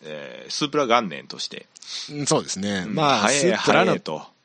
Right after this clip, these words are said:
Speaker 2: 年ではありましたけどね。
Speaker 1: うん。でも結局、
Speaker 2: うん。
Speaker 1: 最終的には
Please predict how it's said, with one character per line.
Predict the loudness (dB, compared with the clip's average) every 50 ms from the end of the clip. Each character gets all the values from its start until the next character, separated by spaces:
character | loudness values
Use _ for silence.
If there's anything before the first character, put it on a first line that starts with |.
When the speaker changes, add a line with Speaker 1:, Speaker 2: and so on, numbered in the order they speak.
| _ _ _
Speaker 2:
年 | -4 0 2 2 2 4
で | 4 4
は | 6 6 4 4
あ | 2
り | 0 0 0
ま | 2 2 2
し | 2 0
た | -2 -6
け | -8 -14
ど | -18 -18 -12
ね。 | -8 -6 -6 -6 -8 _ _
Speaker 1:
う | -10
ん。 | -6 -4 -4 -4 -6 -6 -6
で | -6 -6
も | -6 -6
結 | -6 -6 -6 -6 -8 _ _ _ -6
局、 | -6 -4 -4 -4 -2
Speaker 2:
う | -2 -2 -4 -6
ん。 | -10 -16 _ _
Speaker 1:
最 | -6 -4 -4 -4
終 | -4 -8 -8
的 | -8 -8 -8 -6 -4 -4
に | -2 -2
は | 0 0 0 0 0 -4